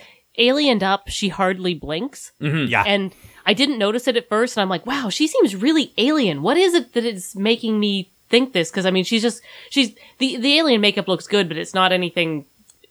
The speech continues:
Speaker 1: that we
Speaker 3: It's,
Speaker 1: haven't
Speaker 3: it's
Speaker 1: seen.
Speaker 3: definitely in the better part. Like, if, if you were ranking the alien designs on the show, it's definitely in the top twenty or whatever,
Speaker 1: It is,
Speaker 3: but
Speaker 1: but she's still, like, a humanoid alien,
Speaker 3: Yeah.
Speaker 1: and I'm like, "Why does she seem more alien to me than a lot of the other ones?" And it's,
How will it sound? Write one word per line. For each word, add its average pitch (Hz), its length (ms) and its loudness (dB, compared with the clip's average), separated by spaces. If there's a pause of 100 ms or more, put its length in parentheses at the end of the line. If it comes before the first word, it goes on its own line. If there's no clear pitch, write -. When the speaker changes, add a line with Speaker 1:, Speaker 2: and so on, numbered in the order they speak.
Speaker 1:
that 180 260 -8
we 175 80 -6
Speaker 3:
It's, 165 260 4
Speaker 1:
haven't 180 180 -6
Speaker 3:
it's 220 120 2
Speaker 1:
seen. 175 80 -2
Speaker 3:
definitely 214 600 2
in 156 180 2
the 123 60 0
better 117 360 2
part. 104 460 0
Like, 104 280 0
if, 123 220 -6
if 117 160 -2
you 131 120 2
were 131 120 4
ranking 117 380 2
the 104 140 4
alien 104 220 4
designs 92 320 0
on 92 80 0
the 90 80 0
show, 95 200 2
it's 90 120 0
definitely 107 360 2
in 90 100 0
the 87 80 0
top - 340 -2 (340)
twenty 90 340 -2
or 80 80 -4
whatever, 78 260 -2
Speaker 1:
It 370 80 4
is, 285 120 2
Speaker 3:
but - 80 -4
Speaker 1:
but 247 80 -6
she's 294 240 -4
still, 302 280 -2
like, 226 160 0
a 208 60 -4
humanoid 196 540 -2
alien, 185 360 0
Speaker 3:
Yeah. 190 80 4
Speaker 1:
and 185 80 -2
I'm 185 120 0
like, 185 180 0
"Why 262 220 -2
does 370 160 -4
she 330 140 -2
seem 311 260 -2
more 262 260 -2
alien 247 440 -2
to 185 100 -6
me 180 220 0
than 170 380 0
a 180 120 0
lot 175 180 4
of 170 60 -4
the 185 80 2
other 208 160 4
ones?" 151 220 -2
And 185 220 0
it's, 214 260 -4